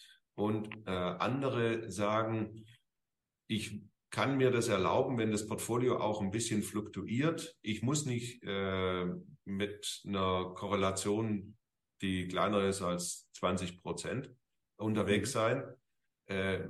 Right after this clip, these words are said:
Speaker 1: wenn das eben mit dem Markt ein bisschen mitgeht, aber ein trotzdem positives Alpha hat, ein, ein gutes Alpha,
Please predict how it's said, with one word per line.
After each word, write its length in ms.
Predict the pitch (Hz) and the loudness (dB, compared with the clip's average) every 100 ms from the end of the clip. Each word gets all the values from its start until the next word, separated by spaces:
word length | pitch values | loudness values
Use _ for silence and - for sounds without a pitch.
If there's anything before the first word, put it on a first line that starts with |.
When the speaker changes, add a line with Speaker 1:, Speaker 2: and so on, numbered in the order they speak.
| 98 90 | -8 -4
Speaker 1:
wenn 220 | 104 120 | 0 2
das 260 | 113 - | 2 0
eben 420 | 104 104 107 104 - | -2 0 2 2 0
mit 320 | 98 113 - | -2 0 2
dem 200 | 110 101 | 2 2
Markt 460 | 98 90 110 135 - - | 4 4 4 2 -4 -8
ein 160 | 110 | -4
bisschen 340 | 101 127 117 104 | -2 0 2 2
mitgeht, 420 | - - 143 117 | 2 0 -2 0
aber 200 | 104 104 | 0 2
ein 640 | 101 95 95 95 92 90 | 2 2 2 0 -2 -4
trotzdem 460 | - 123 120 120 98 | -4 -2 0 0 2
positives 520 | 113 113 113 104 90 | 2 2 0 -2 0
Alpha 440 | 64 98 - 95 82 | 0 0 2 0 0
hat, 240 | 110 - _ | -4 -8 _
ein, 260 | - 92 90 | -6 -2 -2
ein 220 | 90 90 | -4 -4
gutes 320 | 90 120 104 | -2 -2 -2
Alpha, 600 | - 78 82 92 110 - | -2 -4 -2 -4 -4 -8